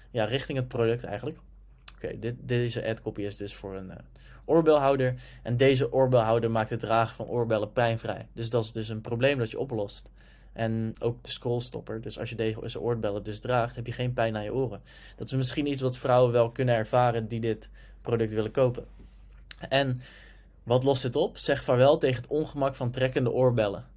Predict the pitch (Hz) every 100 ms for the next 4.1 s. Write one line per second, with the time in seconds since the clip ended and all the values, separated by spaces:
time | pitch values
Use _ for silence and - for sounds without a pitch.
0 | - 117 - 117 117 117 117 107 117 113
1 | 113 110 - 147 139 120 110 110 - 110
2 | - 113 113 113 113 104 113 113 113 110
3 | 110 - 120 127 135 131 - - - -
4 | -